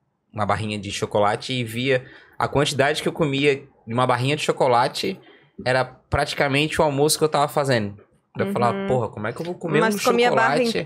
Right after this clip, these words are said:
Speaker 2: a barra inteira?
Speaker 1: Não, era tipo se fosse pegar um batonzinho, sabe?
Speaker 2: Uhum.
Speaker 1: Fala, "Cara, como é que eu vou comer um batom se eu acabei de me restringir um monte aqui na, no meu almoço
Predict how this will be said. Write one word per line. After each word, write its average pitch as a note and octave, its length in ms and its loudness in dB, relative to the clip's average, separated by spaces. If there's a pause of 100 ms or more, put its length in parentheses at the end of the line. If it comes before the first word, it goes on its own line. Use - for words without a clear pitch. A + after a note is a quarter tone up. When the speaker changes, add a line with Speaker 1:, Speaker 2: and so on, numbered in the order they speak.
Speaker 2:
a G#3 40 2
barra G#3+ 200 0
inteira? A#3+ 480 2
Speaker 1:
Não, E3+ 440 4
era A2 200 2
tipo - 240 -8
se - 80 -8
fosse C#3 180 0
pegar C#3 240 0
um C#3+ 260 -2
batonzinho, B2+ 640 -2
sabe? A2+ 300 0
Speaker 2:
Uhum. G#3+ 400 -4 (180)
Speaker 1:
Fala, - 140 -4
"Cara, C3 220 0
como A2+ 160 -2
é C3 40 2
que C#3 60 -10
eu C#3+ 40 -6
vou D3 80 -6
comer C#3+ 160 -2
um D3 120 -2
batom C3+ 560 0
se - 140 -6
eu C3 40 4
acabei C3 400 0
de C#3+ 640 -4
me B2+ 160 2
restringir C3 500 0
um E3+ 60 0
monte D#3+ 320 2
aqui E3 140 -2
na, D3+ 100 4
no C#3 220 -2
meu C#3 120 2
almoço C#3 640 2